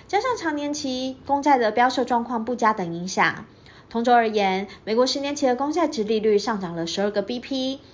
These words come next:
收在四点一五percent。展望未来，近期美债殖利率再度弹升至四percent以上。根据智商所 Fed Watch 显示，截至八月十一号，今年底再升息一码以上的几率约为百分之二十八。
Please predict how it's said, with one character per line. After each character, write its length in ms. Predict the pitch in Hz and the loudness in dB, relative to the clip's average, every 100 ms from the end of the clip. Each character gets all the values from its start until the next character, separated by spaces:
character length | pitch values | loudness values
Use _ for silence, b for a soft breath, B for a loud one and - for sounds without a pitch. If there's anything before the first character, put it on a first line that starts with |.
| B | B
收 160 | - 208 | -6 -2
在 140 | 220 | -2
四 160 | 220 330 | -2 -2
点 160 | 202 | -2
一 80 | 185 | -4
五 80 | 165 | -6
percent。 520 | 180 165 - 165 104 - - - - B B | -8 -10 -6 -6 -6 -14 -20 -20 -20 B B
展 120 | - | 0
望 180 | 254 370 | 2 4
未 120 | 403 | 6
来， 360 | 370 302 294 294 302 B | 6 4 2 -2 -8 B
近 160 | 311 | -6
期 180 | 294 254 | -4 -4
美 140 | 233 185 | -2 0
债 120 | 247 | 0
殖 160 | 247 | 0
利 160 | 202 226 | -2 0
率 320 | 226 208 185 | 2 2 2
再 160 | - 339 | 2 2
度 140 | 302 | 2
弹 220 | 269 208 185 | -2 -2 -2
升 240 | 220 208 | -2 -2
至 180 | 233 202 | -2 -2
四 160 | - | -4
percent 340 | - 196 165 190 | -8 -6 -6 -6
以 140 | 156 | -6
上。 320 | 160 185 107 - - - - B B B | -2 0 0 -4 -20 -20 -20 B B B
根 160 | 226 | -4
据 120 | 240 | -2
智 120 | 240 247 | -4 -2
商 180 | 285 | -2
所 240 | 302 226 160 | 0 -2 -2
Fed 240 | 220 226 | -2 0
Watch 260 | 226 226 208 | 2 2 0
显 260 | - 170 160 | -8 -8 -6
示， 460 | - 220 196 - - B | -4 0 0 -2 -8 B
截 120 | - | -2
至 100 | 320 | 0
八 160 | 427 427 | 2 2
月 140 | 440 | 2
十 180 | 370 - | 0 -2
一 160 | 254 269 | -4 -6
号， 420 | 294 277 214 - B B | 0 2 2 -2 B B
今 140 | - 339 | -4 0
年 180 | 330 | 0
底 140 | 294 226 | 0 0
再 180 | 247 240 | 2 2
升 160 | 269 | -2
息 160 | 262 233 | -4 -6
一 160 | - | -6
码 180 | 254 185 175 | -4 -6 -6
以 100 | 190 | -6
上 200 | 185 269 | -4 -2
的 100 | 226 | -2
几 220 | 208 226 | -2 -4
率 180 | 220 220 | -4 -2
约 140 | 196 | 0
为 180 | 196 196 | 2 0
百 160 | 185 165 | 0 -4
分 220 | 202 214 | -4 -4
之 160 | 214 208 | -4 -4
二 80 | 247 | -4
十 140 | - | 0
八。 400 | 233 226 247 - | 2 2 2 -8